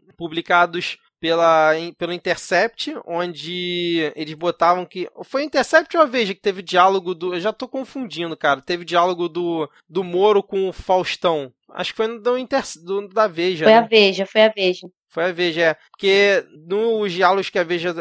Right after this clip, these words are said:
Speaker 1: é, publicou, tinha uma, é, uma fala do Moro dizendo que trocou ideia com o Faustão. O Faustão deu uma recomendação pra eles, pra eles melhorarem a forma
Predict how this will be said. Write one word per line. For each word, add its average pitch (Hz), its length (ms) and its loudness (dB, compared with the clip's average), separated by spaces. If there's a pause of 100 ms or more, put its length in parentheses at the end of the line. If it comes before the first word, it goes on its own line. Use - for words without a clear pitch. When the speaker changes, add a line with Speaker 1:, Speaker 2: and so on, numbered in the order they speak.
Speaker 1:
é, 147 760 0
publicou, 170 580 -2
tinha 214 300 -6
uma, 220 440 -2
é, 165 240 -4
uma 165 280 -4
fala 170 360 2
do 170 140 -6
Moro 180 300 -6
dizendo 175 220 -6
que - 60 -20
trocou 180 280 -4
ideia 165 240 0
com 190 100 -12
o 170 40 -12
Faustão. 185 420 -4
O - 20 -8
Faustão 165 440 -4 (220)
deu 156 140 0
uma 160 160 0
recomendação 160 720 -4
pra 151 180 -2
eles, 160 200 -6
pra 151 120 -12
eles 143 120 -10
melhorarem 156 480 0
a 151 80 -2
forma 156 380 -6